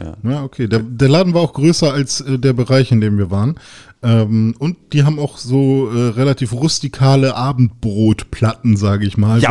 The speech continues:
Speaker 2: man,
Speaker 1: Jause!
Speaker 2: wenn man so Bock auf deutsches Essen, sag ich mal, hat.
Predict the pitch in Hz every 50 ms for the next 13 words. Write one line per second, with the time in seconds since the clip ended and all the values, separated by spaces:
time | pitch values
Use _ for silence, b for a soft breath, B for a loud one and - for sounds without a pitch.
0 | 113 113 120 120 104 - - 95 82 - B B B B B B B B - 110
1 | 110 117 117 113 104 110 104 92 - 120 - 117 117 120 98 - 113 107 95 117
2 | 117 120 117 113 - - 110 - - - 110 113 117 - 127 120 107 107 101 104
3 | 95 - 101 101 98 98 110 131 - -